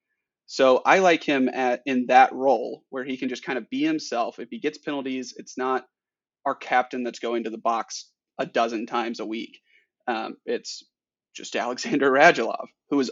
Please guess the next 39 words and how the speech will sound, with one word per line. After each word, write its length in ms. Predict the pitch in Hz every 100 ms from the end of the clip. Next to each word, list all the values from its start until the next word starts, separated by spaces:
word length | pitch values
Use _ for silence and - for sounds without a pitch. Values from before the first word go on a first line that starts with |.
| -
awesome 440 | 143 165 - 107 -
and 140 | 117
lovely 480 | 123 135 151 123 107
to 80 | 131
watch 240 | 117 113 -
play. 340 | - 143 110 - _ _ _ _ -
Um, 380 | 120 113 85 - _ _ _
but 80 | 139
he's 460 | 135 127 - - _ _ _ _ _ _
fun 240 | _ 156 175
to 60 |
watch 320 | 143 131 123 120
and 120 | 123
a 40 |
spark, 580 | - - - 143 110 -
but 140 | - -
right 160 | 160
now 200 | 151 185
he's 140 | 147 135
on 140 | 139
the 140 | 139 123
I 160 | 135
R. 240 | 165 120 - _
So 300 | - 127 110
I 120 | 127
don't 120 | 202
even 160 | 175 127
know 120 | 117
if 100 | 110
you 100 | 127
guys 220 | 117 113
will 80 | -
see 260 | - 185 208
him 180 | - - _ _ _ _ _ _ _ _ -
in 160 | 131
this 200 | 127 113
upcoming 360 | 127 - 120 107
series, 520 | - 160 117 - - _ _ _ _ _ _ -
uh, 220 | 113 104